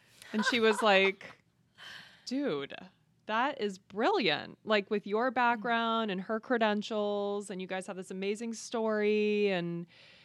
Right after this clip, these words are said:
Speaker 1: you're an artist and a designer, and you guys could just make this incredible brand." And I literally came home, and I, I, like, saw another friend, and I was like, "Hey, so what do you think about this?" And I,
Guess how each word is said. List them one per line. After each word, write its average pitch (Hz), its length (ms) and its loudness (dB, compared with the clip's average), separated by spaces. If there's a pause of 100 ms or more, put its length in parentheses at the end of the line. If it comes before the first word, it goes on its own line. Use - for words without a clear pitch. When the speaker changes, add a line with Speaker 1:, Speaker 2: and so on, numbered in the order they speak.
(120)
Speaker 1:
you're 208 120 -4
an 208 100 -4
artist 214 400 -4
and 226 120 -4
a 220 40 -4
designer, 202 880 0
and 190 120 0
you 196 120 -2
guys 220 260 2
could 233 160 -6
just 226 180 -8
make 202 200 0
this - 160 -4
incredible 196 500 -2
brand." 208 760 -4
And 190 160 0
I 190 180 4
literally 190 880 2 (880)
came 196 300 4
home, 190 360 6
and 190 80 2
I, 190 300 0
I, - 40 2
like, 170 220 -4
saw 175 320 2
another 180 380 4
friend, 170 460 -2
and 185 100 -4
I 170 80 -4
was 170 180 -6
like, 170 180 -6
"Hey, 240 440 -4
so 180 180 -4
what 190 160 -2
do 226 60 -4
you 240 80 -4
think 190 200 -6
about 151 320 -6
this?" - 400 -10
And 180 120 -4
I, 165 160 -4